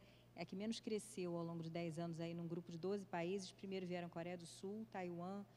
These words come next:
Singapura, Estados Unidos, Japão, Espanha, Alemanha, França, Austrália, Canadá, Itália, só aí o Brasil.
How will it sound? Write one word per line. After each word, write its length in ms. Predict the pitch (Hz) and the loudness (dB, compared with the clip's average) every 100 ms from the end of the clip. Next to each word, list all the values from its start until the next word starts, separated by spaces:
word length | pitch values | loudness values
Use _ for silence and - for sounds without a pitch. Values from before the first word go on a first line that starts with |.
| - - - | -20 -20 -12
Singapura, 460 | - 180 165 202 | -2 0 2 0
Estados 280 | 185 185 170 | 0 -2 -2
Unidos, 260 | 175 185 180 | -2 -2 0
Japão, 400 | 175 165 190 196 | 0 0 -2 -2
Espanha, 440 | 185 - 196 196 | -4 -4 -2 -2
Alemanha, 440 | 185 175 175 196 180 | -2 -2 -2 -2 -4
França, 600 | - 185 202 196 - 202 | -4 -2 -2 -4 -4 -2
Austrália, 480 | 190 - - 190 196 | -4 -4 -2 0 0
Canadá, 420 | 180 175 175 190 | -2 -2 0 0
Itália, 300 | 185 196 185 | 0 -2 -2
só 160 | - | -2
aí 180 | 220 208 | -2 -2
o 40 | 202 | -2
Brasil. 520 | 202 180 165 185 | 0 0 0 0